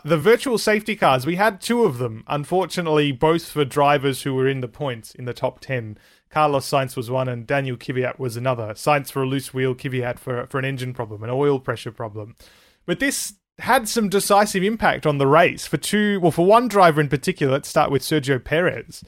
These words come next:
uh, because he was recovering right from the back, was running the contra strategy, starting on the medium, ending on the soft. And we saw how valuable that V S C can be at somewhere like Monza, where the, the, the, the pit straight is so fast.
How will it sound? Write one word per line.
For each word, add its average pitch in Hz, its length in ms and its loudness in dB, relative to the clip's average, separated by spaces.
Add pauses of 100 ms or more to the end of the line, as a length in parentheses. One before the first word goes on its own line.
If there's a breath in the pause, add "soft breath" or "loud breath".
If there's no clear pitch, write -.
(400 soft breath)
uh, 143 340 4
because 147 200 0
he 208 100 2
was 240 120 2
recovering 185 380 4
right 202 280 6
from 190 180 0
the 156 80 4
back, 160 420 0
was 160 200 -6
running 165 440 0
the 147 80 -4
contra 185 400 -2
strategy, 143 500 0
starting 151 360 2
on 139 100 0
the 135 80 0
medium, 131 420 0
ending 135 300 -4
on 123 100 -6
the 117 80 -8
soft. 135 480 -2 (440 soft breath)
And 151 180 0
we 190 80 2
saw 262 220 8
how 226 180 6
valuable 196 500 4
that 143 260 2
V 151 300 2
S 170 140 2
C 170 280 2
can 165 360 0
be 135 560 2
at 143 160 -4
somewhere 147 340 4
like 135 160 2
Monza, 135 460 2
where 131 160 2
the, 123 140 0
the, 135 340 -6
the, 127 280 -4
the 139 100 -4
pit - 220 -4
straight 143 360 -2
is 127 100 -6
so 143 220 0
fast. - 680 -2